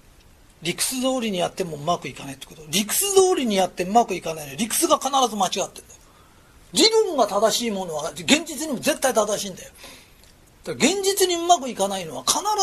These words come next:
ず何か間違いがあるんだよ。で、ここのとこ最大の間違いが分かったんだよ。それは脳という、体というのは、お姉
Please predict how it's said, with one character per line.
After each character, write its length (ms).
ず 60
何 260
か 100
間 140
違 20
い 20
が 80
あ 60
る 60
ん 40
だ 80
よ。 60
で、 60
こ 160
こ 160
の 60
と 80
こ 100
最 300
大 180
の 80
間 100
違 40
い 100
が 220
分 100
か 80
っ 100
た 80
ん 80
だ 60
よ。 60
そ 160
れ 80
は 160
脳 320
と 160
い 120
う、 120
体 400
と 140
い 80
う 40
の 80
は、 120
お 100
姉 120